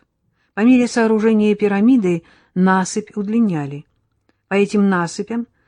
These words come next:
каменные блоки тащили на деревянных санях, а чтобы уменьшить силу трения,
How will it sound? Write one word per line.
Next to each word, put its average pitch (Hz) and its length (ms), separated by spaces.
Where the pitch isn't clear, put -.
каменные 240 500
блоки 220 320
тащили 196 720
на 190 140
деревянных 180 600
санях, 247 500
а 147 80
чтобы 170 260
уменьшить 190 480
силу 165 320
трения, 180 560